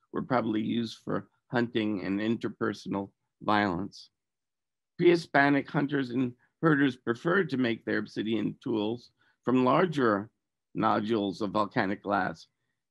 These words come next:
and consequently, they made the extra effort to acquire it from the major source at Chivay, where blocks of obsidian,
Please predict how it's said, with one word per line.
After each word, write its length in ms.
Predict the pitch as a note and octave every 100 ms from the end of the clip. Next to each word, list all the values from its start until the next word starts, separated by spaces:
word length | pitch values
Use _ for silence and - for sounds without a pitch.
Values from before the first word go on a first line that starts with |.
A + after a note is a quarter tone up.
| -
and 140 | A#2
consequently, 800 | A2 D#3+ F3+ D#3 D#3+ C#3 A#2 B2
they 120 | A#2
made 440 | B2 C3 C3+ C3 - -
the 140 | A2+
extra 340 | C#3 D#3+ - B2+
effort 420 | D3+ D#3+ A#2 A#2+ _ _ _
to 100 | A#2+
acquire 560 | A#2 - C3+ C3+ C#3 B2+
it 140 | B2 - _ _
from 220 | B2+ A#2
the 40 | A2+
major 640 | A#2+ C3+ B2+ C3 B2 A#2
source 680 | - - B2 A2+ A2 - - _ _ _ -
at 300 | G#2+ G#2+ - _ _ -
Chivay, 520 | G#2+ A#2 A2 F#2 E2 - _ _
where 160 | - A2+
blocks 400 | C3+ C#3 D#3 D#3+
of 100 | B2+
obsidian, 920 | B2 G#2+ - F3 E3+ D3 B2 A#2+ B2